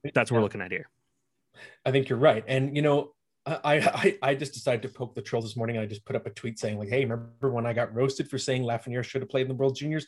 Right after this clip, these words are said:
Speaker 2: People are, are saying, "Well, what about Kirby Dach, who got hurt?" Yeah, Kirby Dach also played into July and August last year because he was part of the, the playoff or play-in run with the Chicago Blackhawks, whereas Lafreniere last played a game March eighth. So he was going ten months before even playing an N H L game. I thought it would have been great to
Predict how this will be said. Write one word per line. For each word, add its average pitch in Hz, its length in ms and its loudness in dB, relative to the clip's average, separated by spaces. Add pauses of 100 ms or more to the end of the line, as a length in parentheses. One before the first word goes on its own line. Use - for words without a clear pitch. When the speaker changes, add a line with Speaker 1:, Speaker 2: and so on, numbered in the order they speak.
(320)
Speaker 2:
People 190 220 4
are, 151 180 0
are 147 80 4
saying, 143 220 2
"Well, 131 100 4
what 143 100 6
about 143 180 0
Kirby 135 260 -2
Dach, 123 220 2
who 117 80 -12
got 117 180 -4
hurt?" 131 240 -4
Yeah, 143 180 4
Kirby 185 240 0
Dach 151 260 0
also 131 200 -4
played 131 400 2
into 123 260 -8
July 117 320 -2
and 127 80 -2
August 135 380 -2
last 110 260 -8
year - 160 -14 (380)
because 113 280 -2
he 127 80 -8
was 113 140 -6
part 120 240 -2
of 117 60 -8
the, 107 100 -6 (200)
the 113 60 -4
playoff 131 520 4
or 117 40 -12
play-in 131 460 -2
run 113 260 -4
with - 120 -8
the 113 60 -12
Chicago 120 300 -4
Blackhawks, 143 520 -4 (420)
whereas 135 240 6
Lafreniere 143 640 2 (240)
last 127 380 -2
played 147 180 0
a 131 40 -2
game 135 200 0
March 131 360 0
eighth. 156 280 -4 (280)
So - 100 -6
he 135 120 0
was 135 100 -2
going 131 240 2
ten 165 280 0
months 156 380 0 (220)
before 139 260 0
even 135 160 4
playing 135 240 0
an 127 80 -2
N 123 120 -4
H 120 140 -6
L 127 80 0
game. 135 240 0
I 120 120 -6
thought 127 180 2
it - 60 -2
would 123 100 -2
have 120 60 -4
been 117 120 -4
great 127 220 -2
to - 80 -16